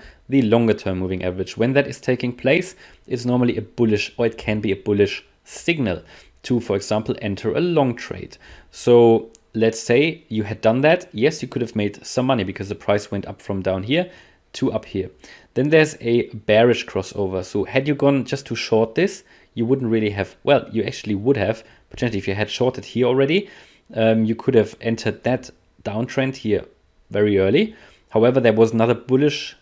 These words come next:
crossover here, and it was a bit difficult. They were touching here at least. Not really a crossover, but they were touching.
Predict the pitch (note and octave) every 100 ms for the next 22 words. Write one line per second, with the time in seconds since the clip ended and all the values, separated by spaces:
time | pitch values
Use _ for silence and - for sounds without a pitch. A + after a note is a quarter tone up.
0 | _ - A#2+ - A#2+ G#2 F#2+ G#2+ D3+ G#2
1 | C#3 - - - _ _ _ G#2+ G#2 G#2+
2 | G#2+ B2+ C#3 D3 C3 - G#2 G2 G#2 A2+
3 | - C3+ - G2+ G2+ F#2+ G2 D#3+ - -
4 | C3 C3 C#3 C3+ C3 C#3 - C3 A2 G#2+
5 | G2+ - - - -